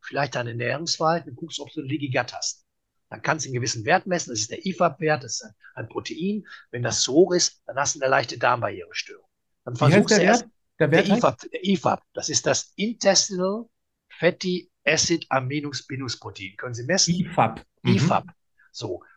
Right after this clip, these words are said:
Speaker 1: Und wenn dieses Protein erhöht ist, dann zeigt das, dass du ein leichtes Leaky Gut hast. Das heißt, eine Darmbarrierestörung. Wenn du jetzt ein vorliegendes Leaky Gut hast und jetzt überlegst, ob du die Schilddrüsenmedikamente erhöhst,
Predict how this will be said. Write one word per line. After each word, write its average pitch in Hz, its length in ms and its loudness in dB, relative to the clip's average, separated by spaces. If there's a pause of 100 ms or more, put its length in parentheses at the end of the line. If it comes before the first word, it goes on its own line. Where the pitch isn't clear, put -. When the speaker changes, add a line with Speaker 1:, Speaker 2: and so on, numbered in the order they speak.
Speaker 1:
Und 127 140 -4
wenn 156 120 4
dieses 214 240 0
Protein 175 440 0
erhöht 143 380 2
ist, - 360 0 (460)
dann 117 160 -4
zeigt 160 360 0
das, 185 240 4
dass 139 220 -4
du 143 120 -10
ein 135 120 -8
leichtes 151 380 2
Leaky 160 200 -2
Gut 127 240 -2
hast. 98 140 -4
Das - 120 -8
heißt, 127 200 -2
eine 131 100 -10
Darmbarrierestörung. 98 920 -2 (580)
Wenn 147 160 -2
du 170 60 6
jetzt - 500 4 (540)
ein 131 420 -2
vorliegendes 220 680 4
Leaky 196 280 -4
Gut 143 220 -4
hast - 340 -8 (680)
und 135 160 0
jetzt 185 380 4
überlegst, 156 640 4
ob 139 140 -2
du 143 80 -4
die 123 120 -2
Schilddrüsenmedikamente 117 1200 -2
erhöhst, 110 480 -12